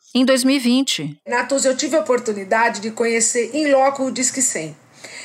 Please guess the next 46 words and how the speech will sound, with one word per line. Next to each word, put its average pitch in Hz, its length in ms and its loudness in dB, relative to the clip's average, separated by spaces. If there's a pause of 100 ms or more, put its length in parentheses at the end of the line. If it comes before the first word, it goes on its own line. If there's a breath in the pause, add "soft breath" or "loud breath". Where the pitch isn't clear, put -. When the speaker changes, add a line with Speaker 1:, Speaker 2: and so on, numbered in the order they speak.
(180 loud breath)
Speaker 2:
É, 214 380 2
eu 262 120 4
tinha 302 120 -2
uma 285 120 2
visão 269 260 0
distorcida, 247 600 0
apesar 214 360 0
de 208 80 -6
trabalhar 190 420 -2
na 190 100 -4
área, 226 200 2
eu 269 60 4
não, 311 140 -8
não 302 80 -4
é 415 100 0
visão 269 240 0
distorcida, 240 520 0
eu 262 40 2
não 285 80 -2
tinha 294 160 2
noção 285 360 0
do 277 80 -4
que 311 120 -4
fazia 254 460 2
o 208 60 0
Disque 208 260 -4
cem. 170 320 -4 (500 loud breath)
E, 285 360 -2
e 277 60 4
eu, 277 160 4 (260)
é, 226 160 2
por 226 200 -6
um 240 120 -4
bom 240 260 0
tempo, 277 340 0
eu 247 60 2
representei 240 480 0
a 233 40 2
Sociedade - 580 -2
de - 60 -6
Geriatria 214 540 -2
no 233 80 -6
Conselho 240 420 0
Nacional 226 480 -2
do 214 60 -6
Idoso. 196 420 -4